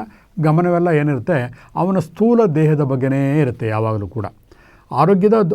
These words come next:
ಮೇಜರ್ ಸಬ್ಜೆಕ್ಟೇ ಅದು. ಯಾವುದೇ ಒಬ್ಬ ಅನಾರೋಗ್ಯ ಅಂತ ಬಂದಾಗ ಮೊದಲು ಅವನ ಮನಸ್ಸಲ್ಲಿ ಹೇಳೋದು, "ಅಯ್ಯೋ, ನಮ್ಮ ಮೈಕೈ ಎಲ್ಲ ಎಳಿತಾ ಇದೆ, ಮೈಕೈ ನೋವ್ತಾ ಇದೆ" ಅಂದರೆ ಮೈ ಜಡತ್ವ ಆಗ್ತಾ ಇದೆ.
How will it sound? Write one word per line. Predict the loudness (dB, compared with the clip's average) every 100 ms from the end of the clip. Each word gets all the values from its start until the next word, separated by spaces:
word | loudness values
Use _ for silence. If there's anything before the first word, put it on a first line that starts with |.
| -2
ಮೇಜರ್ | 2 2 4 2
ಸಬ್ಜೆಕ್ಟೇ | 0 -4 0 0 2 2
ಅದು. | 2 -2 -12 -20 _ -4
ಯಾವುದೇ | 2 4 4
ಒಬ್ಬ | 4 2
ಅನಾರೋಗ್ಯ | 0 0 0 2 2 0
ಅಂತ | -2 -2
ಬಂದಾಗ | -2 0 0 0 -2 -6 -16 -4
ಮೊದಲು | 0 2 2
ಅವನ | 2
ಮನಸ್ಸಲ್ಲಿ | 0 -2 -2 0
ಹೇಳೋದು, | 0 -2
"ಅಯ್ಯೋ, | -4 -10 -6 0 2 2
ನಮ್ಮ | 2
ಮೈಕೈ | 0 -2
ಎಲ್ಲ | -2 0
ಎಳಿತಾ | -2 -4 -6 -8
ಇದೆ, | -8 -6
ಮೈಕೈ | -4 -4 -2 0
ನೋವ್ತಾ | -2 -2 -4
ಇದೆ" | -4 -6 -10 -20 -8
ಅಂದರೆ | -4 -2
ಮೈ | 0 0
ಜಡತ್ವ | 0 0 -2 0 -2
ಆಗ್ತಾ | -2 -4 -4
ಇದೆ. | -2 -4 -6